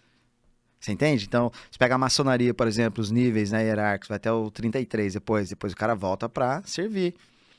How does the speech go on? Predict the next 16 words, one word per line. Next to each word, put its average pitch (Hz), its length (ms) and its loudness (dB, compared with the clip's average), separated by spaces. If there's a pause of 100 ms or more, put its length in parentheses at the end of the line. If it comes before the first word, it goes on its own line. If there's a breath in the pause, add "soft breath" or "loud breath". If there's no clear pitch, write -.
(300 soft breath)
Então, 117 360 0 (240 loud breath)
essa, - 360 0
esse 156 200 0
processo 170 580 0
de 139 60 -4
aprendizado, 127 840 -2 (160)
eu 127 80 -2
sempre 226 500 2
tenho 196 360 -2
que 196 120 -10
ensinar, 170 560 0 (320 loud breath)
desde 123 380 2
que 147 80 0
eu 143 60 4
não 147 100 2
tenha 160 440 -2